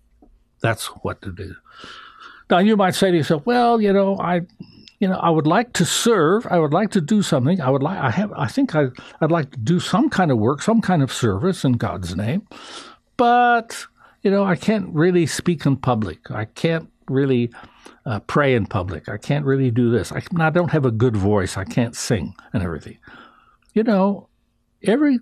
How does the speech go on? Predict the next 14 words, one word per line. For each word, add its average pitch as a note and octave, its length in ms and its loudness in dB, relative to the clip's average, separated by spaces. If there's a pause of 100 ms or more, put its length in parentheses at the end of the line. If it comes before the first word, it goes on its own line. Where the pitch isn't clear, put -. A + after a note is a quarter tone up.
(180)
Christian - 500 0
has D3 300 -2
a D#3+ 40 0
work. G3 420 -6 (720)
Every A3 220 -2
Christian D3+ 440 0
should C#3+ 220 -4
have A2 180 -4
a D3 60 0
work. - 400 -4 (880)
You G#3+ 80 4
know, G#3 260 2
after E3+ 380 0
the A#2+ 320 0